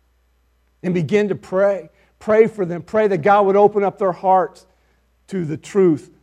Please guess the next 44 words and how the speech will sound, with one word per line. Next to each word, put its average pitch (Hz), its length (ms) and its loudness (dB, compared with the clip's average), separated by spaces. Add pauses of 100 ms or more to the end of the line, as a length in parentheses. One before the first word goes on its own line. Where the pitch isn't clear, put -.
(200)
of 151 80 -10
the 160 80 -8
gospel 147 440 -6
of 131 60 -12
Jesus 135 400 -12
Christ. 156 500 -10 (220)
And 170 100 -6
the 165 60 -2
reason 185 320 -2
I 180 80 -2
would 170 140 -6
say 170 120 -8
pray 190 360 -4
is 139 80 -10
because 170 400 -12
here's 170 260 -8
what 165 100 -6
I 175 140 -4
have 165 140 -10
found. 156 260 -10
When 143 100 -6
I 156 120 -6
pray 190 340 -2
for 175 180 -6
lost 156 380 -4
people, 170 400 -8 (240)
I 170 140 -10
am 156 120 -10
then 165 180 -4
more 165 280 -2
motivated 139 800 -6
to 156 220 -16
actually 147 420 -12
engage 151 680 -8
with 120 220 -18
them 123 240 -16 (320)
with 135 140 -14
the 135 60 -16
gospel 110 500 -16
of 98 60 -20
Jesus 98 340 -20
Christ, - 480 -20 (380)
to 170 100 -10
witness. 143 720 -12